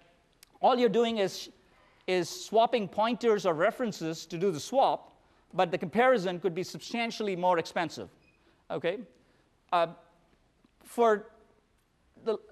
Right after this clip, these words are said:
uh, most of the time, and we'll differentiate if, uh, it becomes necessary, uh, we're gonna be counting comparisons in the sorting algorithms that we'll be putting out. And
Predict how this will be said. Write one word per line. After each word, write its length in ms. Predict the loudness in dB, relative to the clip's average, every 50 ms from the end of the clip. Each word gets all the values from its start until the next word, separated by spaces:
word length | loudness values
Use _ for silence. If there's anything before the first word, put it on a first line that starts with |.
| -6 -4
uh, 100 | -2 -2
most 320 | 2 4 4 4 4 2
of 80 | -2 -4
the 60 | 0
time, 420 | 2 2 2 4 2 0 -2 -4 -10 -14 -12
and 120 | -10 -4
we'll 240 | 2 4 4 4 2
differentiate 720 | 0 -2 -4 -2 -2 -2 -2 -2 0 0 2 2 0 -2 -2
if, 360 | -2 -2 -2 -2 -4 -4 0 2
uh, 140 | 2 2 2
it 120 | 0 -2 -2
becomes 280 | 0 0 0 0 0
necessary, 600 | -2 -4 -4 -4 -4 0 2 2 2 2 0 -2 -6 -14 -20 _ _ _ _ _ _
uh, 80 | -6 -4 -4
we're 100 | 0 0
gonna 140 | 0 0 0
be 80 | -2
counting 460 | -4 -2 0 0 0 0 -2 -6 -4
comparisons 680 | -4 -4 -4 -2 0 0 2 2 0 0 -4 -6 -6 -8
in 80 | -8 -8
the 80 | -8
sorting 320 | -4 0 0 0 0 0 0
algorithms 560 | -2 0 0 -2 -4 -6 -6 -8 -10 -10 -6
that 140 | -4 -4 -4 -6 -10 -10 -8
we'll 120 | -6 -6
be 100 | -4 -4
putting 240 | -4 -2 -2 -2 -2
out. 240 | -2 -2 -2 -4 -8 _ _ _ _ _ _ _ _ _ _ _ _ _
And 360 | -2 0 0 0 -2 -4 -8